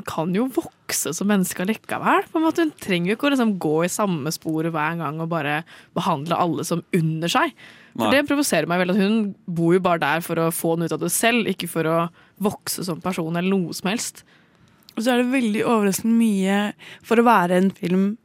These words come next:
Speaker 3: med et ganske stort potensial, dette med animasjonen. De kunne egentlig brukt det til å bare, eh, dra strikken kjempelangt. Men store deler av filmen er egentlig bare, eh, Eowyn inne på, ehm, verkstedet til,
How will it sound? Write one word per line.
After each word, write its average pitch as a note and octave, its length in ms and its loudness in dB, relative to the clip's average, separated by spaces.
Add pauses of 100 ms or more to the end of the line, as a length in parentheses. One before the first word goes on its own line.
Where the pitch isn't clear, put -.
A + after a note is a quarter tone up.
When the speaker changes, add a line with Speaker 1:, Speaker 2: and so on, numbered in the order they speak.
(140)
Speaker 3:
med F3 300 4
et - 60 -6
ganske G3 280 0
stort - 240 -6
potensial, F3 440 2
dette G#3 300 2
med E3+ 120 0
animasjonen. F3 480 2
De G3+ 80 2
kunne G3 240 -4
egentlig G3+ 320 -2
brukt - 340 -6
det D#3+ 220 -2
til F#3 240 4 (200)
å D#3+ 140 -2
bare, E3+ 440 2 (140)
eh, E3+ 140 0
dra E3 320 2
strikken E3+ 400 -6
kjempelangt. F#3 640 -4 (380)
Men G#3+ 360 2 (460)
store G#3+ 500 2
deler F3+ 540 2
av F3 80 -4
filmen F#3 420 2
er F#3+ 200 2
egentlig F#3 280 -2
bare, F3 480 2 (220)
eh, E3+ 480 0 (100)
Eowyn F3 320 2 (120)
inne F3+ 300 2
på, E3+ 360 0 (180)
ehm, E3+ 540 -2
verkstedet D#3+ 720 -2
til, E3 460 0